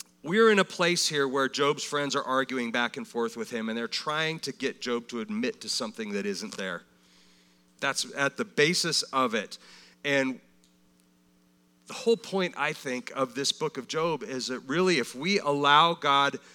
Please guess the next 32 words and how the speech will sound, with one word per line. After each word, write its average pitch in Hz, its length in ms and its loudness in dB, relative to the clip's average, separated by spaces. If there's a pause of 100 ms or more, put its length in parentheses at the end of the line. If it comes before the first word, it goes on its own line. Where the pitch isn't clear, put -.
(420)
to 135 160 -2
grow 123 400 2
us, - 300 -4
to - 180 -8
refine 131 580 -4
us, 98 260 -4
and 127 160 -6
if 120 140 -4
we 131 80 -6
see - 420 6
everything 180 460 0
that 151 140 -4
happens 151 400 0
in 147 80 0
our 143 120 2
lives, 127 380 2
the - 80 -12
good, 180 340 0
the 131 80 -6
bad, 147 320 2
and 131 120 -6
the 139 80 -4
in-between, 143 520 -6
if 110 140 -8
we 143 80 -12
see 202 300 2
that 165 160 0
as 135 180 -4
an 131 100 -10
opportunity 135 880 -4 (500)
to 143 100 -2
grow 123 600 4